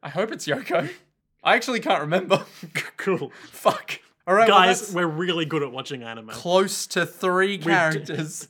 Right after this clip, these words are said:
Speaker 2: close to three hundred episodes. <laughs> No, not close to three hundred episodes.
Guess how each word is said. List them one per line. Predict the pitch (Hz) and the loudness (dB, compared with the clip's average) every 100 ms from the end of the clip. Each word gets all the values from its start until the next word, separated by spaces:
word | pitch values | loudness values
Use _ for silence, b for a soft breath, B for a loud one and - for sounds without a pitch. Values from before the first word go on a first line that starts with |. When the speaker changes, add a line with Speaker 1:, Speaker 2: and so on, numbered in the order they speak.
| - | -8
Speaker 2:
close | 185 202 220 - | 2 2 2 0
to | 175 | 0
three | - - 170 190 214 | 0 -8 -2 0 2
hundred | 175 202 185 202 180 | 2 0 0 0 0
episodes. | 165 185 - - 165 117 - 135 - - | -2 -6 -8 -2 -2 0 -4 -6 -12 -14
<laughs> | - - - _ | -18 -20 -20 _
No, | 147 127 117 | -14 -14 -14
not | 139 120 | -12 -12
close | 123 113 | -14 -20
to | - | -18
three | 127 | -18
hundred | 113 117 113 | -18 -20 -20
episodes. | - - 135 131 | -20 -18 -18 -18